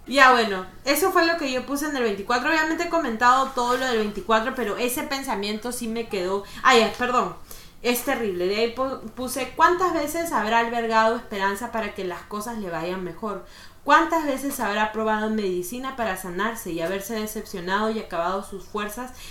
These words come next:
que ya estaban débiles?". ¿Me entiendes? O sea, si ya lo empiezas a ver desde ese punto, porque es una persona, era una persona como nosotros, nos tratamos de parar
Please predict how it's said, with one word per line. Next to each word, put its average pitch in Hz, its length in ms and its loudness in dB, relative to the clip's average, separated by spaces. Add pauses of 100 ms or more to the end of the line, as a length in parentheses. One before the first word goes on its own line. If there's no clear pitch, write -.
(140)
que 196 200 2
ya 196 200 4
estaban 170 520 -4
débiles?". 185 500 -4 (300)
¿Me 214 100 2
entiendes? 214 440 2
O - 40 -10
sea, 226 180 6
si 220 180 -2
ya 247 140 2
lo 285 100 2
empiezas 294 360 -4
a 240 100 4
ver 233 140 4
desde 233 200 0
ese 233 220 -4
punto, 233 440 -4
porque 226 200 -6
es 269 120 -6
una 294 240 0
persona, 254 480 -2
era 214 140 -2
una 254 180 -4
persona 233 320 -4
como 226 200 -6
nosotros, 185 520 -8
nos 202 180 -6
tratamos 226 440 -4
de 254 100 -8
parar - 340 -8